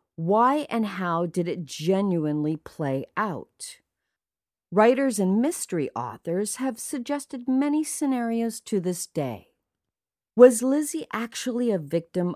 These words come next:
of dissociative disorder, and did she commit these crimes in a fugue state? Did any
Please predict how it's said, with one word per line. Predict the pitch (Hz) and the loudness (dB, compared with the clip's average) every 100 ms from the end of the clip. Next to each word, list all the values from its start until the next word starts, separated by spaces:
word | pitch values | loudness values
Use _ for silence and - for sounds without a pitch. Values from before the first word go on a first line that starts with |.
| - | -4
of | 165 - | -8 -6
dissociative | 185 185 208 - 190 175 - 190 180 160 | -6 -6 -6 -4 -4 -4 -4 -2 -2 -4
disorder, | 170 160 - 147 143 147 147 147 _ _ - | -6 -6 -2 -2 -2 -4 -6 -10 _ _ -2
and | 202 | 2
did | 190 226 | 2 0
she | - | -2
commit | 285 254 240 247 - | -2 2 2 2 0
these | 220 - | -4 -4
crimes | - 202 185 190 175 | -4 0 2 0 0
in | 175 | -2
a | 151 | -2
fugue | - 151 175 202 - | -4 0 2 0 -4
state? | - 214 220 226 226 - - _ _ _ _ _ _ _ _ _ - | -6 -4 -4 -4 -10 -18 -20 _ _ _ _ _ _ _ _ _ -4
Did | 240 - | -4 0
any | 254 285 | 2 2